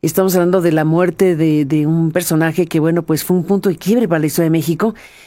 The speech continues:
Y ahora estamos en este otro punto de quiebre donde se está buscando nuevas reformas electorales.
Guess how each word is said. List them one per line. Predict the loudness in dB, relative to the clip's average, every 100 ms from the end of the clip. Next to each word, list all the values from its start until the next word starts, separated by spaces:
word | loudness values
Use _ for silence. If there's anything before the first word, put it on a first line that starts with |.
| _
Y | 0
ahora | 2
estamos | 2 0 2
en | 2 2
este | 2 2 2
otro | 2 0 0
punto | 0 2
de | 0
quiebre | 2 2 4 4
donde | 4 2 2
se | 2 0
está | 0 0
buscando | 0 0 0 2 2 4
nuevas | 4 2 2 2
reformas | 2 0 0 0 0
electorales. | 0 0 0 0 0 -2 -6